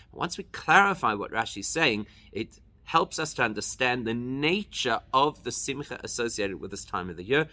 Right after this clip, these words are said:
which will answer our question. So, what does the Gemara say, "Mishenichnas Adar"? When Adar enters, that's when joy increases.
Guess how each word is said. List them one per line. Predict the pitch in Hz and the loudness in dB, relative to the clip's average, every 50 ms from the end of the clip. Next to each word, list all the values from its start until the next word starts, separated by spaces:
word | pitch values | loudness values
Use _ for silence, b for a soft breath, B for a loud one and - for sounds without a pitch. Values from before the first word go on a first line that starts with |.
| B B B | B B B
which | - 131 127 - 135 | -8 -6 -6 -4 -6
will | 127 - 113 | -4 -2 0
answer | 110 104 98 - 107 92 | -2 -2 -2 -4 -6 -6
our | 82 82 | -6 -6
question. | - - - - - - - - - _ - _ - - - - _ - - _ - _ _ _ - - - | -8 -12 -14 -14 -14 -16 -18 -20 -20 _ -20 _ -20 -20 -20 -20 _ -20 -20 _ -20 _ _ _ -20 -10 0
So, | - 147 135 107 B B B B B B B | 4 4 4 4 B B B B B B B
what | - 131 147 | 4 6 6
does | 170 160 | 6 6
the | - 123 | 2 0
Gemara | 139 147 151 147 | 0 2 2 2
say, | - 151 143 | 2 0 0
"Mishenichnas | 135 131 - 143 135 127 - - 120 110 - 110 95 | 0 -2 -2 -2 -4 -4 -4 -6 -8 -6 -4 -4 -6
Adar"? | 85 73 76 78 - - | -6 -8 -12 -20 -16 -6
When | 85 107 120 120 | -2 -2 -2 2
Adar | - 135 139 143 151 | 2 4 4 4 4
enters, | - 175 185 180 165 139 - | 2 2 0 0 -2 -2 -2
that's | 143 135 - 143 | -2 -2 -2 -6
when | 127 | -4
joy | - 131 117 | 0 0 0
increases. | 110 104 - - 98 90 - 78 78 - - | 0 0 -2 -4 -6 -6 -6 -8 -10 -12 -14